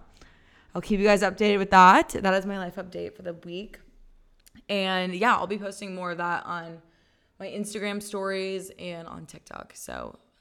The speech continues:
feel free to follow along. Okay, so now let's get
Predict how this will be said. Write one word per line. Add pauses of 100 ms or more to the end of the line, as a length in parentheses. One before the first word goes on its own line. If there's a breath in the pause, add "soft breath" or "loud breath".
(140)
feel
free
to
follow
along. (640 soft breath)
Okay, (200)
so
now
let's
get